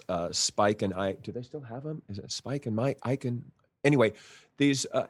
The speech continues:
animation festivals, you know, and the lines were around the block of,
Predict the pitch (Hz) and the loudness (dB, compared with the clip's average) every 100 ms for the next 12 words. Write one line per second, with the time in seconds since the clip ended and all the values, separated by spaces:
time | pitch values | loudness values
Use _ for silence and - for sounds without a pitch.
0 | - 143 170 233 - 120 - 87 - 80 | 0 2 2 0 -2 -2 -2 -2 -4 -8
1 | 85 - - _ _ _ _ _ - 123 | -8 -8 -8 _ _ _ _ _ -10 -4
2 | 123 107 127 123 123 127 147 147 127 127 | -2 -2 -2 -2 -2 -2 -2 -4 -4 -6
3 | 127 175 202 208 123 101 127 - 147 | -4 -4 -2 -2 2 2 2 0 -2